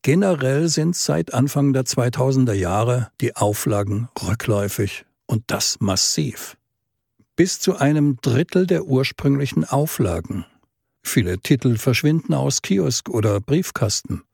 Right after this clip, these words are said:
Der Print-Anzeigenmarkt ist deutlich zurückgegangen. Viele Titel werden nur noch digital angeboten.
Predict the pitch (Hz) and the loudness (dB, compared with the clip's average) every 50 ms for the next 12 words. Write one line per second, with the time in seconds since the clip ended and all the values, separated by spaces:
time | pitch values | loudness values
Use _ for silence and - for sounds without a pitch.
0 | _ _ _ _ _ - - 110 120 - - - 170 202 196 - - - - - | _ _ _ _ _ -2 0 0 0 0 -2 0 0 0 0 -2 -6 -6 -2 0
1 | 165 208 - - - - 135 104 101 107 101 95 90 87 87 87 85 - - - | 0 0 0 -2 0 0 0 0 0 0 0 0 0 0 -2 -4 -6 -8 -10 -6
2 | - - 127 117 - - - - - 127 120 143 139 - 151 143 - - - - | -2 -2 -2 -2 -2 -6 -8 -4 0 0 2 0 0 0 -2 -2 -4 -2 0 0
3 | 139 123 185 - - - - 127 107 104 98 87 82 85 95 107 _ _ _ _ | 2 2 0 -2 -4 -4 -2 -2 0 0 -2 -2 -2 -4 -6 -8 _ _ _ _
4 | _ _ _ _ _ _ _ _ _ _ - - - 139 110 113 113 - 175 175 | _ _ _ _ _ _ _ _ _ _ -4 0 2 2 2 2 0 0 0 2
5 | - 156 131 117 123 127 127 131 127 127 110 - 123 117 123 143 165 165 165 151 | 2 0 2 2 0 2 2 2 2 2 0 2 4 4 4 4 2 0 -2 -4
6 | - - - - 151 127 156 151 - - - - 123 107 90 85 90 - - - | -6 -6 -4 -2 0 2 0 0 -2 -2 -2 0 0 0 0 -2 -4 -6 -4 -2
7 | 113 110 110 107 101 95 - 104 101 101 101 - - 101 82 80 | 0 2 2 2 0 -2 -2 -2 -2 -2 -4 -4 -4 -4 -4 -4